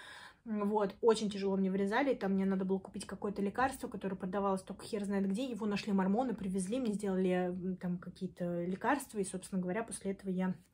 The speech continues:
как вы видите, выжила. Вот, а, плюс ко всему еще была распространена тема о том, чтобы делать не просто благотворительность, то есть просто так давать деньги, а давали возможность подзаработать, то есть там типа убраться в храме или убраться дома у миссионеров, если очень тяжелая жизненная ситуация, они тоже в этом плане помогали. Поэтому я тут,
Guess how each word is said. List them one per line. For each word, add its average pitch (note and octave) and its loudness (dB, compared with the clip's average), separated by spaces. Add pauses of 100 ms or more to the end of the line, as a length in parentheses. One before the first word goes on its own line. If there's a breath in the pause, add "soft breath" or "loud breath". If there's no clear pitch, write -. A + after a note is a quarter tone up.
как - -12
вы G#3+ -2
видите, G3 -2
выжила. F#3 -2 (760 loud breath)
Вот, B3 10
а, A#3 8
плюс B3 6
ко D4 0
всему C4+ 4
еще C#4+ 6
была A#3+ 8
распространена A3+ 0
тема C#4 4
о A3+ 2
том, A#3+ 0
чтобы A3 -4
делать A3 4
не A3 2
просто D#4 6
благотворительность, A#3 2
то G#3 -2
есть G3 -2
просто A3 0
так G3+ 4
давать F#3 0
деньги, C4+ 2
а G#3+ 0
давали G#3+ 2
возможность G#3+ 0
подзаработать, G3 0
то F3+ -6
есть F3 -6
там F#3 -2
типа - -6
убраться F#3+ 0
в F#3 -12
храме C4 0
или G#3 -2
убраться G3 2
дома F#3+ 2
у - 2
миссионеров, G3 0
если F#3+ -4
очень F#3 -2
тяжелая F#3+ 0
жизненная F#3 0
ситуация, A#3+ 0
они G3+ 2
тоже G3 -2
в F3+ -4
этом F#3 -4
плане G3 -2
помогали. F#3 -2
Поэтому G3 -2
я A3 4
тут, B3+ -2